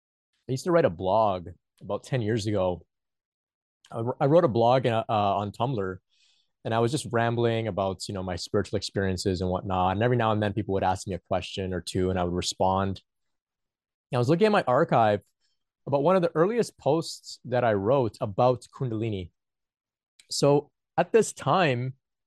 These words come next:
I didn't really know much about Kundalini, but I was very much on the spiritual path. And I had experienced, like, a significant spiritual awakening, which I would describe as a, a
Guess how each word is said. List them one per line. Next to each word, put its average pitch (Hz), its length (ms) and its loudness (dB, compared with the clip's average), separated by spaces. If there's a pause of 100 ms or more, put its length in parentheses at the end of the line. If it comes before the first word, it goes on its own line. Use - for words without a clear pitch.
(520)
I 131 60 4
didn't 165 280 2
really 180 220 2
know 143 160 2
much 131 260 0
about 123 260 -2
Kundalini, 135 520 -4 (880)
but 139 80 2
I - 20 6
was 151 140 2
very 196 100 2
much 233 260 0
on 151 200 2
the 123 80 -2
spiritual 135 440 -2
path. 95 440 -6 (800)
And 139 100 0
I 151 60 2
had 156 80 4
experienced, 170 500 -2
like, 147 140 2
a 120 120 4
significant 127 560 -4
spiritual 117 360 -2
awakening, 113 640 -2
which 104 140 -4
I 117 80 4
would 120 140 2
describe 110 600 0
as 98 220 0
a, 95 320 -2
a 110 120 -8